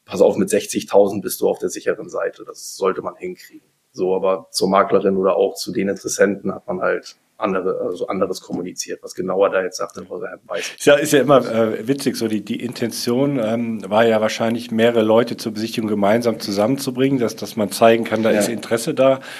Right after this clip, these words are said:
Speaker 2: Und dann, ähm, hast du deinen Generalunternehmer dabei und nimmst die Bude da mal, äh, so auseinander. Aber der, der G U, war das ein Bekannter von dir oder wie, wie kann ich mir das vorstellen?
Speaker 1: Nee, gar nicht. Also der war,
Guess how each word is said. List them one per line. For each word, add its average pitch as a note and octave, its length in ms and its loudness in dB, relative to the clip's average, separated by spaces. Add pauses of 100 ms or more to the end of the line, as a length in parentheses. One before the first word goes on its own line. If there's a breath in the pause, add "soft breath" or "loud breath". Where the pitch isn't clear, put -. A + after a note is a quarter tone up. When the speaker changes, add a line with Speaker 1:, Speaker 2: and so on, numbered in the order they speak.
(260 loud breath)
Speaker 2:
Und - 400 -6
dann, A2+ 220 0
ähm, G#2 500 -4 (540 loud breath)
hast - 200 -4
du A#2+ 60 0
deinen A2 260 4
Generalunternehmer G2+ 960 2
dabei F#2+ 380 6 (340 loud breath)
und G2+ 120 -6
nimmst G#2 260 -6
die G2 40 -4
Bude G#2+ 300 0
da F#2+ 160 2
mal, F2+ 420 -4
äh, F#2 120 -8
so F#2 140 -6
auseinander. F#2 600 -6 (600 loud breath)
Aber G#2+ 120 -4
der, A2+ 260 6
der G#2+ 520 0
G A2+ 200 -2
U, E3 360 -2 (440)
war G#2+ 140 -2
das A2+ 140 0
ein A2+ 80 -2
Bekannter D3 400 0
von F3+ 180 -4
dir F3+ 220 -2
oder C3+ 260 -2 (480)
wie, A#2+ 140 -4
wie B2 100 -2
kann A#2+ 140 -2
ich A#2+ 100 -6
mir B2+ 80 2
das A#2 140 0
vorstellen? D#3+ 400 4
Speaker 1:
Nee, - 60 0
gar C#3 120 4
nicht. G#2 200 0
Also G#2 220 2
der A#2 140 8
war, A#2+ 280 4